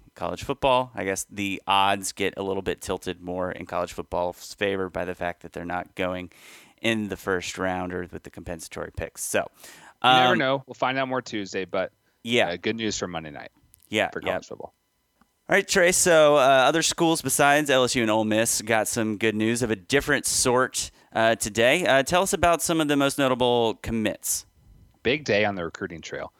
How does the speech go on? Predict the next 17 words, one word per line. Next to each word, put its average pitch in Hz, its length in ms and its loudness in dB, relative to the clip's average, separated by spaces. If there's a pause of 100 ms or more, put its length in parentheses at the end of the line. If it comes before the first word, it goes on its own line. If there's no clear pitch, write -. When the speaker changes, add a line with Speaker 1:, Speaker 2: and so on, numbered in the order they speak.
(220)
Speaker 2:
Uh, 76 140 -2
four-star 165 580 0
athlete 113 420 -2
Jaquindon 98 420 -10
Jackson 104 460 -4
goes 92 180 -4
to 92 80 -10
Texas. 92 420 -6
He's 113 220 -6
number 101 200 -4
forty-eight 90 560 -2
in 82 60 -12
the 85 80 -10
twenty-four 90 400 -6
seven 87 300 -4
Sports - 260 -4
composite. 101 480 -2